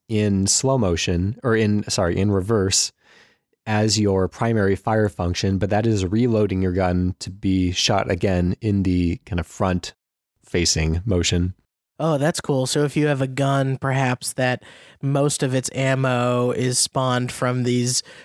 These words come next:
Speaker 2: reverse enemies or reverse resources in some way, you, you find yourself using the reverse as a reload.
Speaker 1: Yeah.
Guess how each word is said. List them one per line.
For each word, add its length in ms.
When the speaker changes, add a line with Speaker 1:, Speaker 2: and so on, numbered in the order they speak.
Speaker 2:
reverse 720
enemies 640
or 140
reverse 520
resources 760
in 100
some 340
way, 380
you, 600
you 200
find 280
yourself 360
using 300
the 60
reverse 440
as 260
a 80
reload. 960
Speaker 1:
Yeah. 380